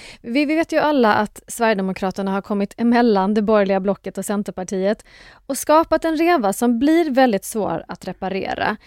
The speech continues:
Men är S Ds intåg i riksdagen egentligen enda anledningen till att Centerns nuvarande statsministerkandidat heter Magdalena Andersson? Eller finns det något annat smolk i bägaren? Du var inne på den lite dåliga relationen med Moderaterna.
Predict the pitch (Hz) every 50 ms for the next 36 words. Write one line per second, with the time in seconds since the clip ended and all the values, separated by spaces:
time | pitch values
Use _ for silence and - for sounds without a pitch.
0 | - - - - - - 247 262 277 277 277 277 - - - 269 269 269 262 -
1 | - 247 311 339 - - - - 233 302 359 370 - - 359 381 392 - - 208
2 | 196 190 185 196 196 202 - - - - 202 196 196 202 202 - _ _ _ _
3 | _ _ _ _ _ _ _ _ _ _ _ _ _ _ _ _ _ - 294 302
4 | 294 320 254 220 202 - 247 233 - - 269 269 269 240 220 - 262 320 370 370
5 | 262 208 190 190 190 190 190 196 208 208 - - - 202 185 180 - 208 202 185
6 | 208 202 196 185 185 180 180 180 180 - 208 190 - - - 190 185 185 180 160
7 | - - 190 185 - 202 190 185 190 185 196 185 185 - - - - 285 339 403
8 | 370 - - 349 349 349 339 311 285 330 320 320 311 311 285 302 311 254 - 175
9 | - 190 202 - 226 247 262 262 - 294 269 254 240 - 254 262 269 - - 269
10 | 302 311 311 277 294 294 - - 311 254 202 196 - 208 196 208 202 202 196 185
11 | 180 190 202 220 220 233 240 247 240 226 202 - 220 208 208 208 208 208 - 214
12 | 214 202 208 208 190 190 190 190 196 196 - 208 180 185 180 185 190 196 202 214
13 | 202 247 240 - - - - - - 190